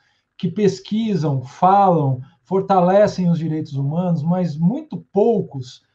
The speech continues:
tiveram a experiência dos direitos humanos, da luta pelos direitos humanos. E a gente vive uma quadra histórica onde há muito ataque aos direitos humanos,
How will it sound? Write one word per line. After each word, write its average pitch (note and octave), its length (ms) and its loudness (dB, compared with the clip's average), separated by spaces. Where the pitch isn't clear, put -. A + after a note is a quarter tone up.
tiveram G3+ 460 2
a G3+ 60 -2
experiência F#3+ 1120 0
dos C#3 240 -4
direitos C#3+ 480 -4
humanos, C#3+ 400 -4
da D#3+ 140 -2
luta E3 500 -2
pelos D3 300 -8
direitos C#3+ 340 -6
humanos. C3 540 -4
E F3 120 4
a F#3+ 80 4
gente G#3 280 0
vive G3 220 0
uma F#3+ 200 2
quadra D3+ 280 2
histórica F3+ 800 0
onde E3+ 220 2
há F3 60 2
muito F3 300 0
ataque E3+ 500 2
aos C#3 160 -4
direitos B2+ 340 -2
humanos, B2+ 440 -2